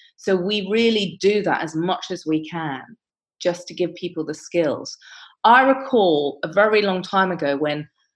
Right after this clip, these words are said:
when share giving was, was relatively, the tax breaks around it were relatively new. I remember having involved with some roundtable discussions for charities, actually. And a lot of charities very, very nervous, you know,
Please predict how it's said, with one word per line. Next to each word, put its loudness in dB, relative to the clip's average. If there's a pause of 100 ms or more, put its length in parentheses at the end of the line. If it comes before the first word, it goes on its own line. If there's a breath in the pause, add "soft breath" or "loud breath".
(160)
when -2
share 2
giving -2
was, -2
was -4
relatively, 0
the -14
tax -8
breaks -6
around -8
it -8
were -6
relatively 0
new. -12 (640 soft breath)
I 6
remember 6
having 0
involved 2
with -2
some -4
roundtable 0
discussions -6
for -8
charities, -2
actually. -10 (680)
And 4
a 2
lot 4
of 2
charities -2
very, 0
very 2
nervous, -2 (180)
you -2
know, -2